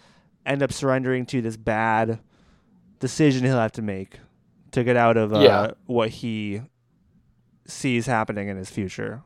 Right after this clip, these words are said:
Speaker 1: um, which will be really, very interesting. And maybe, maybe letting, um, his men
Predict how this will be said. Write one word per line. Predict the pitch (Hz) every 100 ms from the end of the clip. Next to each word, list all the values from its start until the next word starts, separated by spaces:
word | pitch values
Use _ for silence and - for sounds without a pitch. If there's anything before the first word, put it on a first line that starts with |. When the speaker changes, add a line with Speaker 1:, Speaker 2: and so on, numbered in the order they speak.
| _
Speaker 1:
um, | 113 95 92
which | 104
will | 127
be | 117
really, | 113 107 107 113
very | 110 117 107
interesting. | 104 104 101 98 107 95 98 _ _ _ _ _ _ _ _ _ _ _ -
And | 123 113 113
maybe, | 135 131 131 127 135 -
maybe | 135 135 131
letting, | 120 120 123 120 117
um, | 110 107 104 104 104 104 101 _ _ _ _ _ _ _ _ _ _ - -
his | - 131 104
men | 117 113 110 110 107